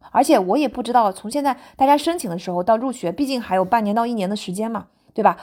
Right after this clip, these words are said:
很多同学其实就是说在申请的时候，你要是没有工作，这个，这个情况往往在那个申请的截止日期之前就已经开始了，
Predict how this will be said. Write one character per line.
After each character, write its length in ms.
很 160
多 100
同 140
学 140
其 160
实 120
就 80
是 60
说 160
在 180
申 220
请 160
的 80
时 100
候， 240
你 100
要 100
是 100
没 80
有 100
工 160
作， 200
这 80
个， 100
这 120
个 100
情 200
况 180
往 140
往 120
在 240
那 140
个 120
申 200
请 160
的 80
截 180
止 120
日 80
期 160
之 160
前 240
就 160
已 40
经 140
开 220
始 140
了， 120